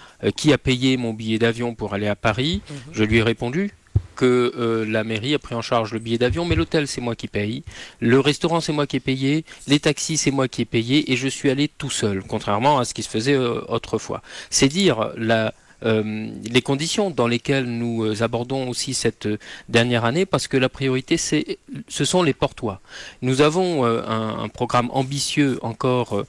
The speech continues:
Speaker 1: sur, euh, nos dépenses d'investissement. Il faut continuer à rénover les routes du port. Vous savez qu'il y a énormément de camions qui circulent sur notre territoire et qu'il faut, euh, rénover toutes, euh,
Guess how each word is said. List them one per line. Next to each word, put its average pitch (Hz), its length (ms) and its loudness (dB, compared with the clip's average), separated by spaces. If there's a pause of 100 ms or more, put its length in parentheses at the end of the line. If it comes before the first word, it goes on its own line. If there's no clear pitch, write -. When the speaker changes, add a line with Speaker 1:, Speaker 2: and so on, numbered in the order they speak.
(220)
Speaker 1:
sur, 127 480 0
euh, 107 220 2
nos 127 540 0
dépenses 127 320 0
d'investissement. 123 720 -2 (140)
Il 131 120 -2
faut 185 220 2
continuer 131 400 -2
à 120 60 4
rénover 117 320 0
les 110 80 0
routes 113 240 -4
du 113 100 -6
port. 170 340 0
Vous 127 80 -16
savez - 280 2
qu'il - 160 -6
y 113 40 4
a 113 140 2 (300)
énormément 135 640 2
de 123 100 -6
camions 120 380 -4
qui 110 160 -8
circulent 113 400 -2
sur 120 120 0
notre 113 140 -2
territoire 127 540 2 (340)
et 131 120 4
qu'il 147 180 -2
faut, 139 320 2
euh, 117 100 2
rénover 123 460 0
toutes, - 320 -8
euh, 117 140 -2